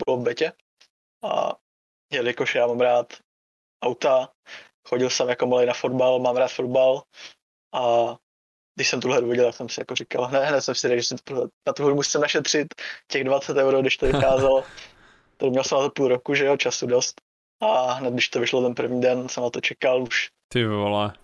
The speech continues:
Speaker 1: Já mám pocit, že to vyšlo někdy v noci možná, jsem na to čekal, už jsem koukal
Speaker 2: Ok.
Speaker 1: jsem na to, jestli to jde stáhnout, koupit si to.
Speaker 2: To jsi jako
Speaker 1: A
Speaker 2: půl roku
Speaker 1: potom
Speaker 2: dopředu věděl, že to
Speaker 1: to
Speaker 2: vyjde ta hra, jo?
Speaker 1: Jo, jo.
Speaker 2: Kámo, tak to jsi byl hodně natěšený, já jsem se to dozvěděl třeba až měsíc po, jako,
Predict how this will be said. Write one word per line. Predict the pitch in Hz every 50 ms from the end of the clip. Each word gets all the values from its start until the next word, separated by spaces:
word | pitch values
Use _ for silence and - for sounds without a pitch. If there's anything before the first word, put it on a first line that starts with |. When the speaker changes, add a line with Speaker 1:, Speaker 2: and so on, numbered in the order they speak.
| - 123
Speaker 1:
Já | 123
mám | 135 131
pocit, | - 156 -
že | 165 135
to | - 151
vyšlo | 147 - - 165 151
někdy | 151 151 147
v | 143 143
noci | 156 170 - - - 151
možná, | 135 131 135 127 123 120 120
jsem | - - 135
na | 127
to | - -
čekal, | - - - - 131 127 127
už | 127 -
jsem | - 131 120
koukal | - - 170 110 - 151
Speaker 2:
Ok. | 139
Speaker 1:
jsem | - - 139
na | 131
to, | - 135
jestli | 135 - 156
to | - 151
jde | 135 135
stáhnout, | - - 151 - 143 127 135 139 -
koupit | - 139 135 - - - -
si | - 147
to. | - 143 143 - - _ - - - - - - _
Speaker 2:
To | - 131
jsi | 135
jako | 156 156 165
Speaker 1:
A | -
Speaker 2:
půl | - 208 208
roku | 214 208
Speaker 1:
potom | 220 214
Speaker 2:
dopředu | 196 - - 214
věděl, | 190 185 190 180
že | 170
to | - -
Speaker 1:
to | -
Speaker 2:
vyjde | 165 180 160 147
ta | - 117
hra, | 107 113 107 101
jo? | 101 110 127 - _ _ _ _ _ _ -
Speaker 1:
Jo, | 127 120 120 123 127 120 117
jo. | 117 117 123 123 - _ _ _ _ -
Speaker 2:
Kámo, | 110 107 110 110 110 110 110 110 110 107 - - - _ _ _ _ _ _ _ _
tak | -
to | - 123
jsi | 120 117
byl | 123
hodně | 123 123 135
natěšený, | 127 127 123 120 - 123
já | 117 110
jsem | - 131
se | 123 123
to | 127 123
dozvěděl | 123 123 127 127
třeba | 120 - 131 123
až | 120 123 -
měsíc | 135 127 120 123 131 117 -
po, | - - 123 135
jako, | 139 123 117 - 117 110